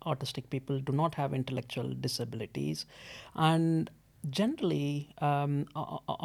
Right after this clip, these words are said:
autistic people are, um, non-judgmental.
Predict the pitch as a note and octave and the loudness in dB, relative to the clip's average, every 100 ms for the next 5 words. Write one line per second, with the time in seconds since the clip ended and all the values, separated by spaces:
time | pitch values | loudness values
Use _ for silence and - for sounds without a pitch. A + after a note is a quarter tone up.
0 | D3 D3+ - D3 - - D3 C#3+ C#3+ C#3+ | 0 0 -2 -4 -4 -4 -2 0 2 2
1 | C#3+ - C#3 C#3 C#3 C#3 C3+ C3+ C3+ C3+ | 0 -2 0 0 0 2 2 2 0 -6
2 | _ C#3+ C#3 C3+ C#3 - _ _ _ _ | _ -8 -4 -4 -6 -12 _ _ _ _
3 | _ _ _ _ D3 C3 C#3+ B2+ B2+ A#2+ | _ _ _ _ 2 4 4 4 0 0
4 | D3 D3 D3 F3+ G3 | 0 0 0 0 0